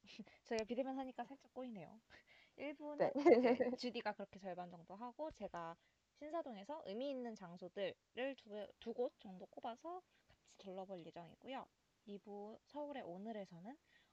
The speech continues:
Speaker 1: 어, 제가 카페와 빵집을 준비했고 주디가 맛있는 식당들을 준비해왔습니다. 그리고
Speaker 2: 네.
Speaker 1: 신사동에서 재밌을 만한 핫플레이스, 놀러 다-, 놀러 다닐 만한 곳들도 준비했으니까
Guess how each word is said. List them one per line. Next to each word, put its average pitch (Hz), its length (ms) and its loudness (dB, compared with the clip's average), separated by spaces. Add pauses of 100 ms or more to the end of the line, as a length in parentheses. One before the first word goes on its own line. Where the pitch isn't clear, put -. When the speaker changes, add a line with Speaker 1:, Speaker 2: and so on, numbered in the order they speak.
(200)
Speaker 1:
어, 156 240 -14
제가 196 540 0
카페와 311 440 0
빵집을 214 800 -6
준비했고 175 720 -6 (880)
주디가 220 440 -4
맛있는 202 420 -4
식당들을 214 1120 -6
준비해왔습니다. 175 840 -10 (880)
그리고 262 640 -10
Speaker 2:
네. 285 140 -6
Speaker 1:
신사동에서 269 680 -6 (260)
재밌을 214 480 -4
만한 190 360 -6
핫플레이스, 320 920 0
놀러 170 220 -2
다-, 196 120 -2 (380)
놀러 220 260 6
다닐 196 300 -2
만한 175 240 -2
곳들도 175 440 -4
준비했으니까 190 1000 -6